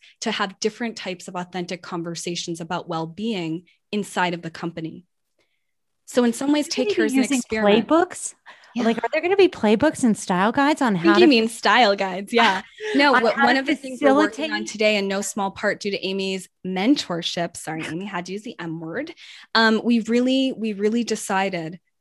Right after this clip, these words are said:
Speaker 1: that there was, um, there's always a person at the company who was championing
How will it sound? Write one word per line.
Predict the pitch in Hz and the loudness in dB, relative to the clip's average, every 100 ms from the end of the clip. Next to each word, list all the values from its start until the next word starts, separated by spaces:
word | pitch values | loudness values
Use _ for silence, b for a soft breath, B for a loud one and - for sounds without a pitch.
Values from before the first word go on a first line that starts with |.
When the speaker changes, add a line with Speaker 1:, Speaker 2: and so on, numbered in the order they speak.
| - | 0
Speaker 1:
that | 208 202 | 0 2
there | 208 | 0
was, | 202 202 196 - | 2 2 0 -2
um, | 190 185 185 202 202 _ _ _ _ - _ _ _ _ _ - | -4 -4 -6 -8 -14 _ _ _ _ -20 _ _ _ _ _ 2
there's | 240 226 | 2 4
always | 208 233 254 254 | 4 6 6 2
a | 240 | -2
person | - 202 - | -6 -6 -4
at | 190 180 | -4 -4
the | |
company | 180 - 175 175 170 | -8 -8 -6 -4 -6
who | - 185 | -6 -8
was | 175 | -6
championing | - 196 175 185 175 170 170 | -4 -4 -4 -4 -4 -4 -6